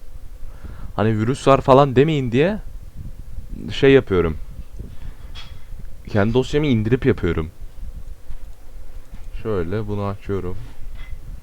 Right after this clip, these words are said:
Bunu masaüstü atıyorum. Sonra buradan. Bakın şu dosya önemli. Şimdi ilk önce, ee, bu bizim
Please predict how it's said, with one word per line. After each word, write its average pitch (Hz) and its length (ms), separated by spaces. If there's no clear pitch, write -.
Bunu 107 180
masaüstü 113 520
atıyorum. 98 460
Sonra 101 560
buradan. 101 380
Bakın 107 220
şu 127 240
dosya 120 300
önemli. 110 420
Şimdi 120 280
ilk 120 200
önce, 117 340
ee, 85 560
bu 120 120
bizim 139 460